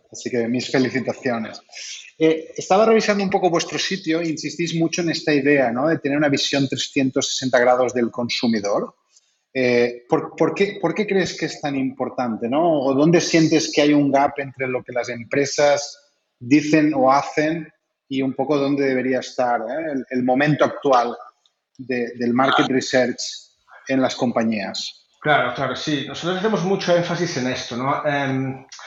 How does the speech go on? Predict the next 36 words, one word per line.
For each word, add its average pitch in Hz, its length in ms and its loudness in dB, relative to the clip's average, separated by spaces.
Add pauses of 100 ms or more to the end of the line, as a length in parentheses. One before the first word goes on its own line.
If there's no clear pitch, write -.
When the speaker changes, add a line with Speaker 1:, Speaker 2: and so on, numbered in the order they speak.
(920)
Speaker 2:
cuando 180 260 2
hablamos 214 400 2
de 170 400 2
visión 170 360 -2
de 180 80 0
trescientos 175 520 -4
sesenta 170 260 -2
grados 151 240 2
del 151 100 -2
consumidor, 185 880 2
sobre 151 360 -2
todo, 196 680 4
y 117 260 -6 (260)
volviendo 143 420 0
a 151 160 0
nuestra 160 240 -6
especialidad, 123 640 -2
que 131 80 -4
es - 120 -10
la, 113 300 -4 (220)
la 123 160 -6
recolección 117 520 -8
de 123 80 -2
datos, 175 560 2
lo 127 280 -6
que, 120 100 -14 (380)
a 127 100 -2
lo 127 200 0
que 131 60 -2
nos 127 120 0
referimos 143 520 2
es 151 360 -2
a 127 100 2
una 147 180 4
visión 151 640 2 (640)
multimetodológica, 170 1900 4